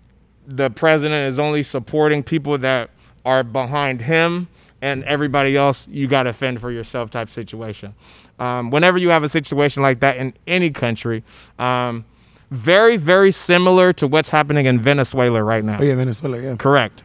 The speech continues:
Speaker 1: right?
Speaker 2: Ooh,
Speaker 1: That is
Speaker 2: Chavez.
Speaker 1: that is Liberia Civil War period happening right now. Um, and I lived through that. You, I mean, you,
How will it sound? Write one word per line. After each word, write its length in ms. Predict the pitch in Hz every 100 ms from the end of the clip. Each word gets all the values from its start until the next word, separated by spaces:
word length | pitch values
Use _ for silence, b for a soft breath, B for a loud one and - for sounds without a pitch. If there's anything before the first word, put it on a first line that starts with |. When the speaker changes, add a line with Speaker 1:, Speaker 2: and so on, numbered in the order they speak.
| -
Speaker 1:
right? 320 | 127 139 143 b b -
Speaker 2:
Ooh, 60 | 120
Speaker 1:
That 200 | 165 180
is 180 | 175 143
Speaker 2:
Chavez. 360 | 156 123 - _ _ -
Speaker 1:
that 480 | 120 151 180 175
is 400 | 165 170 160 139
Liberia 1000 | 131 135 131 120 156 170 170 165 160 151 139 _ _
Civil 420 | - 156 151 147
War 380 | 139 139 139 135
period 580 | - - 143 127 123 113
happening 380 | 127 117 117 113
right 220 | 110 110
now. 220 | 107 101 b b b b 120
Um, 520 | 123 120 120 113 110 123
and 120 | 143
I 80 | 143
lived 320 | 139 147 -
through 160 | 156
that. 280 | 127 107 98
You, 160 | 120 131
I 40 |
mean, 260 | 131 127 120
you, 420 | 135 151 156 147